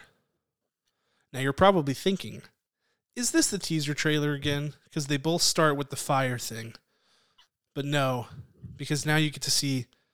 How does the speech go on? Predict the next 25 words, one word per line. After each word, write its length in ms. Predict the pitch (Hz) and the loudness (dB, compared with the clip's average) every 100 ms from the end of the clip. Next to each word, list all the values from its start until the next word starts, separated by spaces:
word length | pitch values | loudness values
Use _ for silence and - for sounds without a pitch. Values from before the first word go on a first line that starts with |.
| _ - | _ -4
Cillian 300 | 165 151 139 | 0 2 2
Murphy's 460 | 131 135 135 123 - | 0 -2 -2 -2 -2
beautiful 760 | - 139 139 - 131 120 - _ _ _ - - - _ _ _ _ _ | -2 -2 -2 -2 -4 -6 -10 _ _ _ -20 -18 -18 _ _ _ _ _
glassy 560 | - 139 127 135 - 139 | 2 4 4 4 2 0
gray 580 | 127 139 135 131 127 110 - _ - | -2 0 2 2 0 -4 -14 _ -4
eyes. 680 | 135 135 131 127 120 - - - _ _ _ _ _ | 0 2 2 0 2 2 0 -8 _ _ _ _ _
He 160 | - 277 | 6 8
has 200 | 359 - | 8 8
the 80 | |
exact 400 | 285 175 180 226 | 4 6 6 6
same 240 | - 233 196 | 4 4 6
eyes 260 | 190 180 131 | 6 4 0
as 100 | 117 | -2
J. 200 | 135 127 | -4 -2
Robert 300 | 123 120 120 | -2 -2 -4
Oppenheimer. 520 | 117 120 120 127 135 | -6 -6 -6 -4 -2
I 80 | 147 | -2
was 120 | 143 | -2
on 100 | 127 | -4
Wikipedia 680 | 131 - - 143 135 123 123 _ _ _ _ - | -4 -6 -6 -4 -2 -4 -8 _ _ _ _ -6
earlier, 520 | 139 139 123 117 156 - _ | -2 -2 -2 -6 -10 -16 _
and 120 | 151 139 | -6 -4
I 80 | |
can 180 | 139 147 | -4 -2
see 580 | - - 220 185 156 160 | 0 2 0 0 0 -4